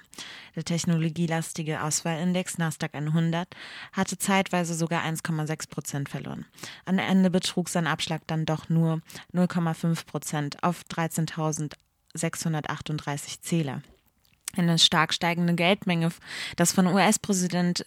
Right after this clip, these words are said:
Joe Biden geplante Konjunkturpaket und die nach oben springende Rohstoffpreise sind einige der Zutaten für einen explosiven Inflationscocktail, wie die Experten des Bankhauses Metzler am Donnerstag schrieben.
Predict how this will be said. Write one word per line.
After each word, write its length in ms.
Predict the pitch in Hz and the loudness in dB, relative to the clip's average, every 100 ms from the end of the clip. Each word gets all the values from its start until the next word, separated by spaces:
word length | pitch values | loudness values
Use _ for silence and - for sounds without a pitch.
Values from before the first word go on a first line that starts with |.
| 170 | 2
Joe 220 | 196 196 | 6 6
Biden 320 | 180 185 190 | 6 4 4
geplante 420 | 170 - 175 170 | 0 0 0 0
Konjunkturpaket 1040 | 170 175 170 175 - 208 - 180 - 175 - - - - | 0 0 2 2 4 4 2 -4 0 0 -2 -12 -12 2
und 240 | 202 214 | 4 4
die 60 | 180 | 4
nach 180 | 180 - | 2 4
oben 320 | 185 196 180 | 4 6 4
springende 480 | - - 175 170 170 | 0 -2 0 2 2
Rohstoffpreise 1080 | 170 190 - 165 - - 151 156 160 160 | 4 4 4 0 -2 -6 -2 0 0 -2
sind 280 | 147 175 - | 0 0 0
einige 380 | - 180 190 170 | 0 4 4 4
der 160 | 160 147 | 0 -4
Zutaten 580 | - 165 - 147 - 170 | -6 -6 -4 -4 -2 -2
für 220 | - - | -2 0
einen 160 | 165 | 0
explosiven 800 | - 180 - - 170 170 175 170 165 | 0 -2 -4 -4 -4 0 0 0 0
Inflationscocktail, 1160 | 160 - 156 - 170 175 - 139 - 139 - - - - - | -2 -4 -6 0 4 4 0 -8 -8 -8 -8 -10 -16 -12 -4
wie 60 | |
die 80 | 165 | 0
Experten 520 | 170 - 196 180 170 | 0 0 4 4 4
des 140 | 165 - | 0 2
Bankhauses 680 | 160 165 - 151 147 151 - | 2 2 0 -2 -2 -4 -2
Metzler 380 | 151 - 165 | -2 -2 -4
am 140 | 143 160 | 0 0
Donnerstag 400 | 156 156 - - | 0 -2 -4 -2
schrieben. 400 | - 175 156 | 0 0 -2